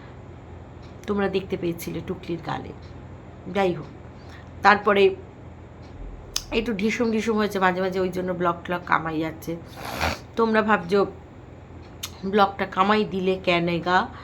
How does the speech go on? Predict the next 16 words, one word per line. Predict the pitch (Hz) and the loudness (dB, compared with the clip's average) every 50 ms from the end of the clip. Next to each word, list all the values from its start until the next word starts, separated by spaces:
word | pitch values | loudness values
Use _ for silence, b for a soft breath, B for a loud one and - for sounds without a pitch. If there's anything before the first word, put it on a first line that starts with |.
| B B B B B - - | B B B B B -12 -6
মানে | 165 170 175 170 175 170 165 170 165 165 160 156 156 165 B B B B B - - - - - - - - | -2 0 2 2 4 4 4 2 2 0 -2 -2 -4 -6 B B B B B -16 -16 -14 -14 -14 -14 -6 0
কামাই | 180 175 185 202 208 220 220 | 4 4 6 8 8 6 6
দিলে | 190 190 220 214 220 | 4 2 2 2 4
এই | 202 190 196 226 214 | 4 4 4 4 4
কারণে | 220 220 208 190 185 180 180 180 185 175 151 | 4 4 4 4 4 4 2 0 0 -2 -2
ভিডিওটা | 160 190 180 190 196 196 202 208 | -4 -4 0 2 4 4 4 2
ছোট | 208 - 202 180 196 | 0 -2 -2 0 0
হয়েছে | 196 185 180 170 170 - - 143 | 2 2 2 2 0 -2 -4 -4
না, | 143 143 143 139 B B B B B B B B - | -4 -4 -6 -8 B B B B B B B B -10
বাড়িতে | 156 151 170 170 170 170 170 - 165 160 - - | -2 0 2 2 2 2 0 -2 -4 -4 -4 -4
ফাইটিং | - 170 165 170 170 170 - 202 196 185 175 156 | -2 0 0 0 0 -2 -2 -2 -2 -2 -2 -2
হয়েছে। | 160 147 139 143 - - - - 135 - - B B B B B B - - - - - | -4 -4 -4 -6 -8 -10 -10 -10 -10 -12 -12 B B B B B B -16 -16 -8 2 4
ফাইটিং, | 185 185 190 185 185 - 196 196 190 185 | 6 6 6 6 2 0 -2 0 0 0
শাইটিং। | 185 - - 156 151 156 151 - - 147 143 139 131 - - B B B B B B B - | -2 0 0 2 0 0 -2 -4 -4 -4 -4 -4 -6 -8 -12 B B B B B B B -6
বামুন | 156 151 165 165 175 190 190 196 196 190 160 | 2 6 6 6 6 6 4 2 2 2 2
বলছে, | 170 180 180 175 - - - 175 160 151 147 | 2 2 2 0 -4 -4 -2 0 0 0 0